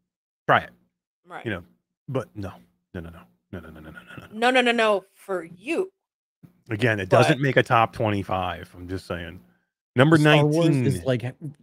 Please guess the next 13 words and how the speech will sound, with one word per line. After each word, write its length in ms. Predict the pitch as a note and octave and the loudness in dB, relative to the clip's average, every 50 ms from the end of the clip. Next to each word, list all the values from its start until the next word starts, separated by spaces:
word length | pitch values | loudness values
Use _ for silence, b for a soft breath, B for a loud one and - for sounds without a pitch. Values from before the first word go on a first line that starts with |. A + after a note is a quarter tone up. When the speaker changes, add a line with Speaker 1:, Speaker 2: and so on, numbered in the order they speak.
| _ _ _ | _ _ _
Speaker 3:
ten 320 | - - - D3 D3 D3+ D3 | -8 -6 -4 -2 -2 -2 -4
spaces 480 | D3 - - C3 C3 C3+ C3+ C#3 C3 _ - | -6 -6 -10 -8 -8 -8 -8 -10 -10 _ -8
up 200 | C3 D3 D3 - | -8 -8 -8 -6
from 220 | - E3+ D#3+ D#3 | -8 -6 -6 -6
that. 260 | D#3+ D#3+ F3 F#3+ _ | -8 -8 -10 -10 _
Give 120 | - G3 D3 | -10 -10 -10
me 80 | G2 | -10
a 40 | F2 | -10
break. 280 | F2 - G#2 F#2+ F#2 _ - | -12 -14 -16 -18 -12 _ -2
Speaker 1:
Yeah, 160 | F#3+ D#3 - - | -2 -2 -2 -4
from, 360 | - - - E3 D3+ D3 C#3 | -4 2 4 4 4 4 2
from 260 | A#2+ - - F3 E3 D3 | 0 0 2 2 4 4
humanity. 600 | B2 D3+ D3 C#3+ C3+ C3 B2+ A#2+ G#2+ F#2 F2+ | 4 4 4 4 2 0 0 0 -4 -6 -8